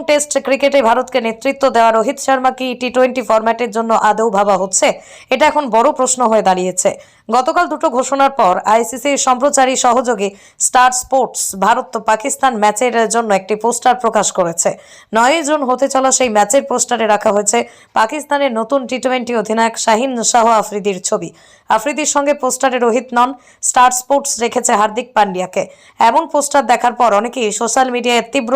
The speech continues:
সমালোচনা করেছেন। প্রশ্ন তুলেছেন, কিভাবে স্টার স্পোর্টস জানলো টি টোয়েন্টি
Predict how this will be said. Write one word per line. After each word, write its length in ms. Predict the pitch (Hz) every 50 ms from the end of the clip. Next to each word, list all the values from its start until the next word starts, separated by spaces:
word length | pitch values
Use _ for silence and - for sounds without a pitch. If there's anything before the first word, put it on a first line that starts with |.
| 262 262 254
সমালোচনা 440 | 233 214 214 202 196 - 196 190 185 190
করেছেন। 320 | 180 185 180 - 208 180 - - _ _ _ _ -
প্রশ্ন 240 | 277 277 277 - - 339 330
তুলেছেন, 320 | - 285 302 302 - 302 294 -
কিভাবে 260 | - 277 233 269 262 254 -
স্টার 200 | - 254 247 247 254 -
স্পোর্টস 300 | - - 262 233 - - - 196 180
জানলো 300 | 220 220 226 247 254 214 180 - - - _ _
টি 80 | - 247 247 247
টোয়েন্টি 280 | 254 277 269 233 262